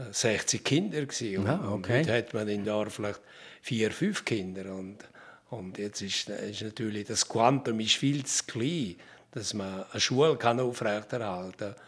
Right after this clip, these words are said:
Speaker 1: Aber, ähm, auch das ist nicht so ein Riesenproblem. Kinder gehen jetzt in, in der Talmitte in die Schule und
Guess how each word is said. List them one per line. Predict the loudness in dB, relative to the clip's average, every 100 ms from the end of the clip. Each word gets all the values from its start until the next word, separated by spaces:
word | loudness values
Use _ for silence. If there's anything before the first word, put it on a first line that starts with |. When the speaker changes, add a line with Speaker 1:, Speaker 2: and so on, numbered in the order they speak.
| -20 -18 -18 -20 -10
Speaker 1:
Aber, | -6 -2 2 4 4
ähm, | 2 -2 -8 -12 _ _
auch | 2 4
das | 6 8 8
ist | 6
nicht | 6 6
so | 6
ein | 6
Riesenproblem. | 6 4 4 0 0 4 4 4
Kinder | 2 2 2 0
gehen | 2 2 2
jetzt | 0 2 -2 -2 -12 -18 -18 -10 -6
in, | -6 -6
in | -8 -6 -6 -6 -8 -10
der | -10
Talmitte | 4 8 8 6 2 2 0
in | 0 0
die | 0
Schule | 2 2 0 -2
und | -4 -6 -10